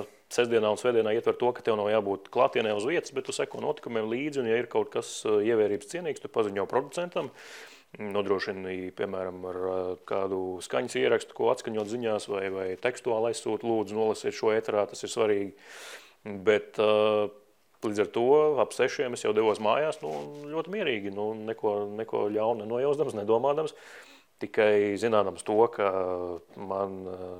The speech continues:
tur kaut kas mā-, no mājām vēl bija jāizdara, līdz ar to attālināti jāiesūta faili un jāuzkopē uz serveru svētdienai. Bet to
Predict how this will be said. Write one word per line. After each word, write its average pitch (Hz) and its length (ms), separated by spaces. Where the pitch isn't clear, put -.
tur - 180
kaut 110 160
kas - 160
mā-, 104 160
no 101 160
mājām 127 320
vēl 170 140
bija 151 160
jāizdara, 135 340
līdz 131 140
ar 117 100
to 127 140
attālināti 110 680
jāiesūta 110 480
faili 110 560
un 104 380
jāuzkopē 110 500
uz 101 160
serveru 107 440
svētdienai. 160 500
Bet 101 420
to 104 140